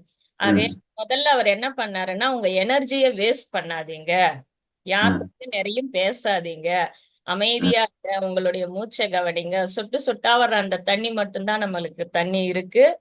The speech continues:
Speaker 1: பாறையில இருந்து வர்ற தண்ணி. அதை தான்
Speaker 2: ம்.
Speaker 1: நம்ம யூஸ் பண்ணிக்கணும். அதனால ரொ-, யா-, ச-, அந்த ஆற்றலை செலவு பண்ணாம இருங்கன்னு" சொல்லிட்டு தியானத்துல உட்கார வச்சு கிட்டத்தட்ட பன்னெண்டு நாள் அப்படியே வச்சிருக்காரு அவங்கள.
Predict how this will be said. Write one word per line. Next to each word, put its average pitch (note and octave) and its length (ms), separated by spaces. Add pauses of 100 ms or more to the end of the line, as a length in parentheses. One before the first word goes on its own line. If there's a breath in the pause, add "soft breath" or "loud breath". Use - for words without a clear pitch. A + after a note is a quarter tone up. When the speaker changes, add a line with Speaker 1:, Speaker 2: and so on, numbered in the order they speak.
Speaker 1:
பாறையில G3+ 400
இருந்து F#3+ 280
வர்ற F#3 240
தண்ணி. F3+ 360 (420 soft breath)
அதை F#3 220
தான் A3 160
Speaker 2:
ம். - 20
Speaker 1:
நம்ம G3 280
யூஸ் - 300
பண்ணிக்கணும். F#3 640 (120)
அதனால G#3 420 (360)
ரொ-, F#3+ 180
யா-, F#3 320
ச-, F#3 260
அந்த E3+ 260
ஆற்றலை B3 460
செலவு A#3 520
பண்ணாம A3 400
இருங்கன்னு" G#3+ 400
சொல்லிட்டு F#3+ 400 (520 soft breath)
தியானத்துல A3+ 640
உட்கார A3 320
வச்சு G3+ 320
கிட்டத்தட்ட G#3+ 500 (100)
பன்னெண்டு B3+ 500
நாள் B3 200
அப்படியே G#3+ 300
வச்சிருக்காரு F#3 560
அவங்கள. D3+ 280